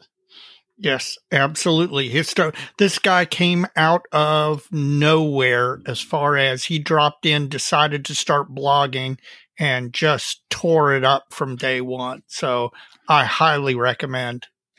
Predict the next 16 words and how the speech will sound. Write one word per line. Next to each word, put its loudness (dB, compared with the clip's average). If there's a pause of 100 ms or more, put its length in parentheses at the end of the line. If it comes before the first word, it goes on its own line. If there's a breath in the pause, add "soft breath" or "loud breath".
(100)
going 0
to -8
his -4
blog 0 (100)
daily 0
to -10
see -4 (380 loud breath)
what 2
he's -2
been -4
doing. -4 (1000 loud breath)
Uh, -4
finally, 0 (360)
if 0
you're 0
not 2